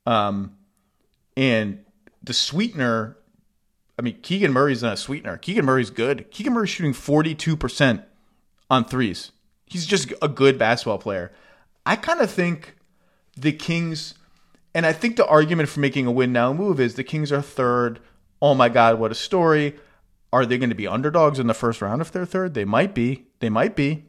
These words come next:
Certainly a perception of it will be that they're underdogs. They need to do something. I kinda think the smartest thing for the Kings to do, unless something amazing falls into their lap, is just, like, chill. Enjoy what's happening.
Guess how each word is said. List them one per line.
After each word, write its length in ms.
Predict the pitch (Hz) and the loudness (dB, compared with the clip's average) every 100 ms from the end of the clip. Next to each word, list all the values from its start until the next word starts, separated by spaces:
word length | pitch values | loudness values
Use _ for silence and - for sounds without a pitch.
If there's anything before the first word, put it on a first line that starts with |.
| - - | -20 -4
Certainly 340 | - - 143 | 2 4 4
a 40 | 131 | 0
perception 540 | 127 - 139 - 170 | -2 0 0 2 2
of 120 | 123 | 2
it 160 | 113 113 | 2 0
will 100 | 110 | -4
be 160 | 113 | -4
that 160 | 107 101 | -4 -2
they're 120 | 104 | -2
underdogs. 520 | 104 107 107 110 143 - - - - | -2 -2 0 0 -2 -10 -20 -20 -2
They 120 | 127 | 0
need 160 | 135 131 | 2 0
to 80 | 135 | -4
do 100 | 131 | -4
something. 420 | 175 156 139 123 - | -2 -2 -2 -4 -6
I 80 | |
kinda 280 | 202 302 302 | -6 -2 -2
think 200 | - 233 | 0 0
the 100 | 190 | 0
smartest 520 | - 151 135 147 143 | -2 2 2 2 0
thing 160 | 143 135 | -2 -2
for 100 | 139 | -2
the 120 | 117 | -4
Kings 280 | 113 127 127 | -4 -4 -4
to 80 | 120 | -8
do, 260 | 101 107 107 | -6 -4 -4
unless 260 | 107 110 | -2 -4
something 340 | - 156 143 113 | -2 -2 -2 -4
amazing 380 | 104 107 110 | -4 -6 -6
falls 240 | - 107 107 | -4 -4 -4
into 160 | 98 | -8
their 140 | 117 101 | -6 -2
lap, 260 | 101 101 | -2 -4
is 60 | 107 | -8
just, 240 | 135 131 | -8 -6
like, 220 | 131 117 - _ _ _ - | -4 -6 -8 _ _ _ -14
chill. 640 | - - 139 110 87 - _ _ _ _ _ _ _ 139 | -10 -4 -2 -2 -2 -12 _ _ _ _ _ _ _ -2
Enjoy 920 | 143 123 120 120 135 175 180 180 165 156 | -2 -4 -4 0 4 6 4 4 0 0
what's 220 | 143 156 | 4 4
happening. 640 | 151 117 208 104 101 104 | 2 -2 -2 -6 -8 -12